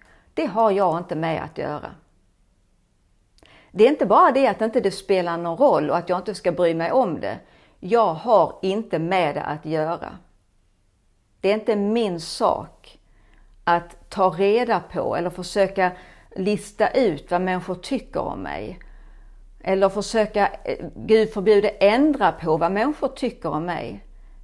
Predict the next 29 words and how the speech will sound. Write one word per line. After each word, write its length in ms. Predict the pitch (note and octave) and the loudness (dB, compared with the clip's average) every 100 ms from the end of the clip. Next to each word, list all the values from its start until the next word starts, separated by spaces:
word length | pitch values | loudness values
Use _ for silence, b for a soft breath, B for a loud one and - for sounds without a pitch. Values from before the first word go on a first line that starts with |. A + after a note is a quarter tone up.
| - | -2
Det 400 | C4 D#4 D#4 - | 0 0 0 0
är 40 | |
överhuvudtaget 920 | A3 A#3 G3 B3+ E4 D#4 D4 D4 C4+ | 0 -2 0 -2 0 -4 0 2 0
inte 360 | C4+ C4 C4+ C4 | -2 -2 0 0
mitt 320 | B3 A#3 - | 0 -2 -2
jobb. 300 | A3 - - - - - - - | -2 -2 -6 -18 -20 -20 -20 -2
Det 80 | |
är 40 | A3+ | -2
inte 160 | C#4 | 0
min 340 | C#4+ C#4 D#4 C4+ | 2 2 2 0
sak 320 | - B3+ B3 | 0 0 0
att 120 | A3 | -2
lägga 280 | A3+ A#3 A3+ | 0 2 2
min 260 | A3 A3+ G#3 | 0 -2 0
näsa 380 | G3 G#3+ - | 0 -2 -2
i 100 | - | -2
blöt 540 | E3 G#3 G3+ D#3+ D#3+ - b b - | 0 2 2 0 -6 -20 b b -6
i 100 | - | -2
andras 440 | - G3+ G#3+ G#3 F#3 | 0 0 0 -2 0
åsikter 540 | F#3 F#3+ - F#3 - - | 0 0 -2 -4 -4 0
om 180 | F3+ | 0
mig, 220 | E3+ E3+ D#3+ | 0 -2 -2
för 140 | G3 | -2
det 100 | F#3+ | -2
handlar 580 | D#3+ F#3+ F#3+ A3 F#3 E3+ | -4 -4 -4 -2 -2 -2
inte 360 | A3 A#3 C4+ G3 | -4 -2 -2 -2
överhuvudtaget 1040 | - G#3 E3+ D#3+ F3+ F3+ F3 E3+ D#3+ D3+ | 0 0 0 -2 -2 -2 -2 -2 -2 -4
om 180 | - D3+ | -6 -6
mig. 200 | D3 - | -6 -12